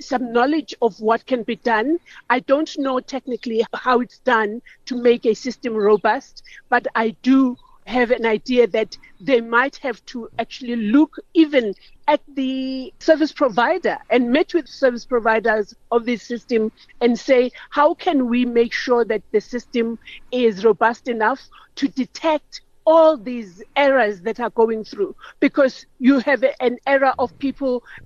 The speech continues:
getting into the accounts of the beneficiaries, people in sassa, the employees, getting into the system of sassa, and changing their account numbers so that they can receive the money.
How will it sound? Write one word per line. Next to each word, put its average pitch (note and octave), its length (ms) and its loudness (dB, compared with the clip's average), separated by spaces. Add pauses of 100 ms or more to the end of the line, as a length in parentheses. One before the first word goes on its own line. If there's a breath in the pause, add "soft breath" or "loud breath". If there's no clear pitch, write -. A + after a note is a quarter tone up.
(120)
getting B3+ 300 0
into B3+ 280 -4
the A3+ 260 0
accounts B3+ 640 -2
of A3 160 -2
the A3+ 80 2
beneficiaries, A#3 760 -2
people E4 400 -2
in D4+ 140 4
sassa, A3+ 480 -2 (220 loud breath)
the A3 160 2
employees, B3 560 0 (240 loud breath)
getting C#4+ 300 2
into C#4 240 -4
the A#3+ 140 -2
system B3 460 -8
of A#3 180 -2
sassa, A#3 480 -2 (280)
and A#3 320 0 (100)
changing C4 680 0 (220 soft breath)
their B3 340 0
account D4 460 -4
numbers A#3+ 540 -2 (140)
so - 180 0
that B3 220 0
they A#3+ 180 4
can C4+ 240 0
receive B3+ 540 -4
the A3+ 100 2
money. A3 440 -6